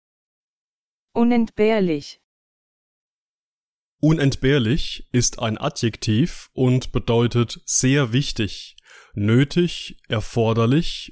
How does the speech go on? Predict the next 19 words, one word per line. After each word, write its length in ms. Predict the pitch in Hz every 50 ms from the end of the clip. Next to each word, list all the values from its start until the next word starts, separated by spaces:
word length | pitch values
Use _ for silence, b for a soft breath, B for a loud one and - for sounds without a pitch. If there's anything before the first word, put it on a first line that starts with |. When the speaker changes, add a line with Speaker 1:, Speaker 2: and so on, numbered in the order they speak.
| -
Speaker 2:
und 680 | _ 123 123 120 120 120 117 113 110 - - - - B B B B B B
unbedingt 720 | - 160 170 190 180 - 175 156 - 151 151 147 - - -
notwendig, 1000 | 104 110 131 160 - - 101 107 104 104 104 110 127 156 - - - - - - -
sodass 400 | - 123 104 120 123 120 - -
man 320 | 139 131 127 131 123 - -
nicht 440 | 117 123 170 190 - - - - -
darauf 320 | 139 135 135 135 139 135
verzichten 720 | - - - - 135 - - - - - - - 117 104
kann. 320 | - - 101 95 87 82 - _ _ _ _ _ _ _ _ _ _ _ _ _ _ _ B B B B B B B B B B B -
Wir 400 | 101 101 113 117 117 120 120 113
verwenden 560 | - 123 110 107 123 156 175 175 170 165 -
es 200 | 156 151 - -
in 200 | - 135 127 123
Situationen, 960 | - 123 107 - 113 117 107 - - - 113 110 113 117 135 151 170 175 - - _
in 220 | 135 127 127 123
denen 360 | - 123 120 120 120 120 117 110
wir 140 | 117 113
beschreiben 560 | - 127 104 - 110 110 117 156 170 135 113 107
möchten, 480 | 104 104 - - - 120 131 156 156